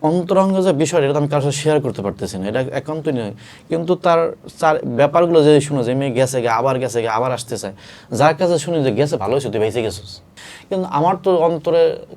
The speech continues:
কেন এটা যে আমি আমার বাচ্চাটা, আমার তো মেয়ে, আমার তো খারাপ লাগা জায়গা। বাচ্চার জন্য সে আবার, আমি তাকে, ঠিক আছে,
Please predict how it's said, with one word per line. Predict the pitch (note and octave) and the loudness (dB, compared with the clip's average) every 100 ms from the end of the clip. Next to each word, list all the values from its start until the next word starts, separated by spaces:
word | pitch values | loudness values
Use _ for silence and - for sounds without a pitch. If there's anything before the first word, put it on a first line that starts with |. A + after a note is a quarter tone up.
| - | 0
কেন | E3+ F3+ F3+ | 0 2 0
এটা | D#3 C#3+ B2+ | 0 0 0
যে | A2 A#2+ | 0 0
আমি | A#2+ A#2+ | -2 -4
আমার | A#2 | -6
বাচ্চাটা, | A#2 A#2 - - A2+ A2+ C#3 - _ _ _ _ _ _ _ _ _ _ | -4 -6 -6 -8 -8 -14 -20 -20 _ _ _ _ _ _ _ _ _ _
আমার | - A2+ G#2 | -16 -14 -10
তো | G#2+ | -10
মেয়ে, | F#2 F#2 F#2+ F#2 - _ _ _ _ - | -8 -8 -10 -12 -20 _ _ _ _ -16
আমার | A#2 A2+ - | -12 -10 -10
তো | |
খারাপ | B2+ G#2+ G2 | -8 -6 -6
লাগা | F#2+ | -6
জায়গা। | F2+ F2+ F2+ - - - - B2+ | -8 -10 -14 -18 -20 -20 -10 -2
বাচ্চার | C#3 C3+ D#3+ | 0 0 -2
জন্য | D3 D#3 F#3+ | 0 -4 -8
সে | F#3 C#3+ | -4 -2
আবার, | C3+ C3+ D3 | -2 -2 -2
আমি | C3+ B2+ | -2 -4
তাকে, | C3 A#2 B2 - | -6 -2 -4 -4
ঠিক | A#2 | -6
আছে, | A2+ G#2 | -4 -4